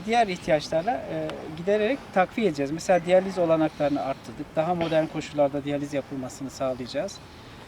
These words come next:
E, ameliyathanelerimiz çok modern ve şey, zaten tıbbi cihazlarımızı, bir takım daha gelişmiş aletlerimizi edindik. E, H D kameralarla endoskopi yapıyoruz biliyorsunuz. Yani B grubu hastanenin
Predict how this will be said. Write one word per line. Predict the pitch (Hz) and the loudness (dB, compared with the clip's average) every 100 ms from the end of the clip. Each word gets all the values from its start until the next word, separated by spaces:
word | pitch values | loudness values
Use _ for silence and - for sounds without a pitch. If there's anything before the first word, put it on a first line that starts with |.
| - - - 135 | -20 -20 -12 -6
E, | 123 | -2
ameliyathanelerimiz | 151 175 190 190 190 185 175 175 175 - | 0 2 4 6 6 6 6 4 4 0
çok | 175 160 | 0 2
modern | 156 151 147 | 0 2 2
ve | 147 135 - 131 | 0 -4 -8 -8
şey, | - 165 | -4 -4
zaten | 175 175 180 170 | -2 -2 -2 -2
tıbbi | 180 175 | -4 -6
cihazlarımızı, | 156 170 165 160 165 160 156 156 | -2 0 0 0 -2 -2 -6 -6
bir | 160 156 151 - - 131 | -8 -8 -12 -14 -8 -8
takım | - 156 | -6 -2
daha | 147 151 | 4 4
gelişmiş | 151 151 147 - - | 4 -2 -6 -8 -4
aletlerimizi | 151 143 147 - 143 139 135 147 - - - - 180 | -2 -2 -4 -6 -6 -6 -8 -10 -12 -18 -18 -12 -6
edindik. | 156 156 151 160 - | -4 -2 -4 -8 -10
E, | - 147 | -8 -6
H | - | -8
D | 170 | -2
kameralarla | 160 156 151 151 156 151 | 0 2 4 6 6 4
endoskopi | 151 151 143 156 143 | 0 -4 -6 -8 -6
yapıyoruz | 151 143 143 127 - | -6 -6 -6 -8 -6
biliyorsunuz. | - 131 131 - 220 - - - - - - - - - | -4 -4 -6 -10 -10 -10 -12 -12 -12 -12 -14 -14 -6 0
Yani | 208 190 | 2 4
B | 214 | 4
grubu | 311 254 214 208 208 185 175 | 4 2 -2 -2 -4 -4 2
hastanenin | 190 - 214 220 202 233 | 2 6 6 6 4 -2